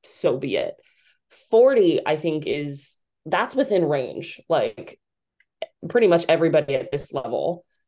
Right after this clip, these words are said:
and honestly, in college, maybe not college, but you can hit a forty-yard ball, no problem. To me, what it is,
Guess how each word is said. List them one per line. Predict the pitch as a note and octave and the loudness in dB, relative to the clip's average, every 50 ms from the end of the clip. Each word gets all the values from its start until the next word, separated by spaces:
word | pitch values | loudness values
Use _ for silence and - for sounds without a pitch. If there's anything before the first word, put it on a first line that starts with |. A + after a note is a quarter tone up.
| _ _ - | _ _ -6
and | D3+ D3+ A#2 G#2 - - _ _ _ - | -6 -6 -6 -6 -10 -14 _ _ _ -6
honestly, | - D#3+ D#3 D3+ D3+ - C#3+ C3+ | -4 -2 -2 -2 -2 0 0 0
in | C#3+ D3+ D3 | 0 -2 -4
college, | - - D#3 D#3 D#3 D#3 D3 C#3+ C#3 C3+ - D3 - - - _ _ - | -4 0 2 2 4 4 2 2 0 -4 -6 -10 -14 -14 -16 _ _ -4
maybe | F#3 A3+ G#3 D#3 | -2 0 0 0
not | C3 A2+ - - - | 0 -4 -6 -10 -10
college, | - - - A1+ - - - - - | -8 -8 -6 -6 -8 -10 -12 -8 -2
but | - - - - - - - _ _ _ _ _ _ _ _ _ _ _ _ - | -2 -2 -2 -2 -8 -16 -20 _ _ _ _ _ _ _ _ _ _ _ _ -4
you | G#3 A3+ C#4+ C#4 | 0 0 2 2
can | - A3 | 2 4
hit | A3 A3 F#3+ | 4 4 4
a | E3+ | 2
forty-yard | E3+ - D#3+ D#3+ D3 D3 C3+ C3 A#2+ C#3+ C3+ | 2 2 2 2 2 2 2 0 0 0 -2
ball, | C#3 C3+ A2+ G2 - - - | 0 0 0 0 -2 -4 -2
no | E3 E3 D3 C3 | 0 0 0 0
problem. | - - D3+ C#3 C3 - - - - - - _ _ _ _ _ _ _ _ _ _ - | -2 -4 -6 -6 -6 -6 -8 -10 -12 -14 -18 _ _ _ _ _ _ _ _ _ _ -6
To | - B3+ | -2 -2
me, | G#3+ G3 G3+ G#3+ A#3 C4 B3+ A#3 G3+ F3 | 0 0 2 2 2 2 4 4 4 4
what | E3 E3+ F3 D#3+ | 4 4 4 2
it | E3 - | 2 -2
is, | - F3 F3 F3 E3 D#3 - - | 0 0 2 2 0 0 -2 -10